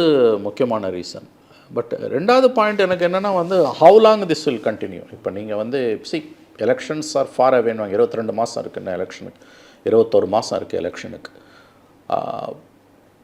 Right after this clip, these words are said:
தொடர்ந்து ஜெயலலிதா மறைவுக்கு பிறகு தோல்விகள் தான் வந்திருக்குது. அதுல இந்த பார்லிமெண்ட் எலெக்ஷன் ட்வென்டி ஒன்ல ஜெயிச்சா கூட வந்து நீங்க அறுபத்தாறு சீட் is a good performance. பத்து வருஷம் ஆன்டி இன்கம்பன்சிக்கு பிறகு. ஜெயலலிதாவே ரெண்டாயிரத்தி ஆறுல அறுபத்தோரு சீட்டு தான் ஜெயிச்சாங்க, இவர் அறுபத்தாறு சீட்டு ஜெயிச்சாரு.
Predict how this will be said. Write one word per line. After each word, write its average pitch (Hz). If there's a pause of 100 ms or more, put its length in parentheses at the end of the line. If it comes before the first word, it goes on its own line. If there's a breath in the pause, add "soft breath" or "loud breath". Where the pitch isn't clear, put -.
(600)
தொடர்ந்து 151
ஜெயலலிதா 143
மறைவுக்கு 123
பிறகு 113 (100)
தோல்விகள் 110
தான் 104 (160)
வந்திருக்குது. 92 (460 soft breath)
அதுல 110
இந்த 131 (100)
பார்லிமெண்ட் 135
எலெக்ஷன் 120 (200)
ட்வென்டி 107
ஒன்ல 143 (100)
ஜெயிச்சா 131 (100)
கூட 143 (120)
வந்து 123
நீங்க 147
அறுபத்தாறு 131
சீட் 143
is -
a -
good 123
performance. 110 (100)
பத்து 127
வருஷம் 107
ஆன்டி 104
இன்கம்பன்சிக்கு 90
பிறகு. 90 (760 soft breath)
ஜெயலலிதாவே 120 (160)
ரெண்டாயிரத்தி 120
ஆறுல 117
அறுபத்தோரு 110
சீட்டு 107
தான் 107
ஜெயிச்சாங்க, 101
இவர் 98
அறுபத்தாறு 101
சீட்டு 101
ஜெயிச்சாரு. -